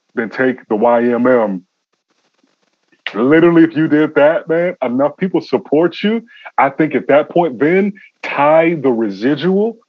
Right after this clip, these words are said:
tie a part of that into a charity, into something that you know will go forward and produce more good for people. So it could be, um, you know, a different type of scholarship. You know, maybe it's something that,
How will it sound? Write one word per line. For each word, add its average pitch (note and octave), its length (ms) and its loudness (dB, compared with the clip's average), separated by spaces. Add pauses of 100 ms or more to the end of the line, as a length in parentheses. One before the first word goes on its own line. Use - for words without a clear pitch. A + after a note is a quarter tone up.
tie D#3 220 0
a B2 80 0
part D3 320 0
of F3+ 160 0
that G3+ 260 2 (100)
into E3 420 -2
a A#2 40 -2
charity, A#2+ 540 -4
into D3+ 360 -2
something B2+ 680 -2 (220)
that A2+ 240 -4
you C#3+ 140 0
know B2+ 560 2 (200)
will A#2+ 160 0
go B2+ 220 0
forward C3+ 400 0
and A#2 100 -8
produce B2+ 380 -4
more A#2 180 -2
good B2 300 -2
for A2+ 100 -8
people. G#2+ 280 -10
So A2+ 220 -2
it A#2 80 -8
could C3 120 -2
be, D3 200 2 (360)
um, C3 440 0
you C#3 120 0
know, C#3 120 2
a B2+ 100 -6
different D#3+ 300 -2
type B2+ 200 -2
of B2 100 -4
scholarship. A2 640 -4
You A#2+ 80 -4
know, A2+ 120 -4
maybe B2 280 -2
it's B2+ 140 -6
something C3 260 -2
that, B2 140 -2